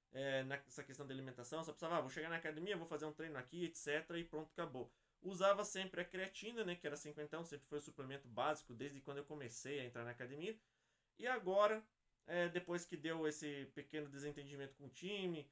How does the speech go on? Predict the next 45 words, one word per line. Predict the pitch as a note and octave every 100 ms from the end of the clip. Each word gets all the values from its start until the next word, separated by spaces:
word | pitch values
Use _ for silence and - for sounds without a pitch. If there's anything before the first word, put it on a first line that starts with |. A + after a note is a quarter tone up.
| _ _ -
e | D3+
a, |
eu | D3+ D3 - C#3+
percebi | C#3+ D#3 D#3 D3
que | -
também, | D#3 D3 D3+ C3 -
é, | B2+ C3 B2+
eu | C3+
não | D3+ D3+
tenho | D3 D#3 D3+
mais, | C#3 C3+ C3 B2+ A#2+ - -
é, | A#2+ B2+ B2 A#2 A2+ A2 G#2 - _ _
digamos | B2+ B2+ C3+ C3+
assim, | C3 C3 B2
faculdade, | - C3 - C#3 D#3 E3+ D#3+
meu | C#3+ C#3
tempo | C#3+ D3+ D3 C#3
é |
só | C3+ C3+
trabalhar | C3+ C#3+ C#3 C3 B2+
e |
chegar | B2+ B2
em | B2+
casa | B2 B2 A#2
e |
ficar | - A#2+
jogando, | A#2+ A#2+ G3 D#3+ - _ _ _ -
eu | F3+
pensei, | G#3+ F#3+
cara, | D4+ A#3
por | G#3 G3
que | A3 C#4+
não, | A#3+ G3+ B3 - _ _ _
é, | E3 F3
fazer | F3 F3+ F3+
um | G#3
plano | F3 G3 E3
aí | E3
até | E3 E3 E3
dois | D#3+ C#3+
mil | D3 D3
e | B2+
vinte | D3 -
e | G#3+
oito, | D#3+ A3